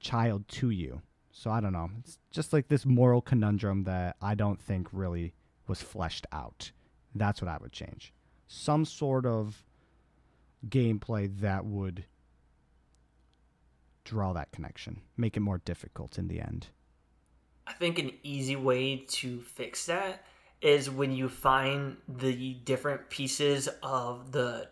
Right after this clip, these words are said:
Speaker 2: toy robot or whatever, it gave you, like, a cinema flashback of, like, memories you had with your child.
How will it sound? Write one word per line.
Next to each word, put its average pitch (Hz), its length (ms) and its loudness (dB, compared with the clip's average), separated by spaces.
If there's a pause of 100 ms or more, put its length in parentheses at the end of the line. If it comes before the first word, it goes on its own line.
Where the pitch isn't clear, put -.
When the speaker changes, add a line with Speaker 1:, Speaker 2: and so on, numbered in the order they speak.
(100)
Speaker 2:
toy 135 800 0 (460)
robot 135 640 4
or 147 80 2
whatever, 160 480 4 (440)
it 143 160 4
gave 147 260 4
you, 139 220 2
like, 127 500 2
a 127 380 2
cinema 131 640 4 (100)
flashback 127 720 4 (100)
of, 131 300 0
like, 127 340 0 (500)
memories 135 680 4
you 131 100 -2
had 127 420 -2
with 131 180 -6
your 127 100 -6
child. 78 560 -6